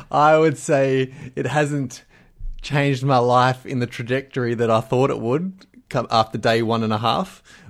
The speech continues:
But, uh, <laughs> I, I guess I haven't learned anything new apart from that conversation.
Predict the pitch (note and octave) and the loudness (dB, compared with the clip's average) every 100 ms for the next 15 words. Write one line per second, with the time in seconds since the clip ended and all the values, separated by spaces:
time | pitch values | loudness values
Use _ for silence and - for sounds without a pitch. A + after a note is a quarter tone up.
0 | - C3 - - A#2+ G#2+ A2 G#2+ G#2+ G#2+ | -8 -4 -4 -4 -4 -4 -4 -6 -6 -10
1 | - - - - - - _ _ _ - | -16 -20 -20 -18 -18 -18 _ _ _ -12
2 | - A#2+ B2 - - B2 A#2+ C3 A2 B2 | -4 -4 -4 -12 -10 -4 -2 0 0 0
3 | B2+ B2 A#2+ A#2+ B2 A2+ C#3+ C#3 - _ | -2 -2 -2 -2 -4 -2 -2 -4 -8 _
4 | _ B2+ F3 D3+ B2 - C3+ C3+ B2+ D#3+ | _ -2 0 0 -2 -4 -2 0 2 0
5 | C#3 B2+ D3 C3+ C3 E3+ - - E3+ | 0 -2 -4 -4 -4 -4 -6 -8 -14